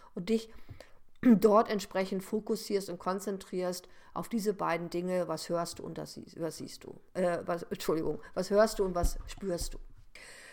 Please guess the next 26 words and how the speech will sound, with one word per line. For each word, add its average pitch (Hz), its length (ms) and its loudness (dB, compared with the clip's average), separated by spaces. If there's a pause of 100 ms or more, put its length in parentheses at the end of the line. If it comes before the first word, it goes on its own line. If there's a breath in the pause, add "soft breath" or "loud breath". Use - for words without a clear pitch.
(200 loud breath)
So, 196 520 6 (160 loud breath)
nach 226 120 6
ungefähr 302 420 6
einer 254 220 8
Minute, 233 540 6 (240)
also 208 180 0
das 208 180 0
muss 262 180 -2
man 220 140 0
auch 202 140 4
so 208 120 -2
ein 185 40 -6
bisschen 214 260 -2
für 190 140 2
sich 180 260 -4
einfach 160 220 -2
im 156 120 2
Gefühl 285 380 4
dann 254 300 2
mal, 214 400 2
äh, 202 120 0
verorten, 202 840 4 (540 loud breath)
ähm, 185 440 0 (100)
<clears throat> 220 420 2 (460 loud breath)
dann, 202 440 6
äh, 175 360 4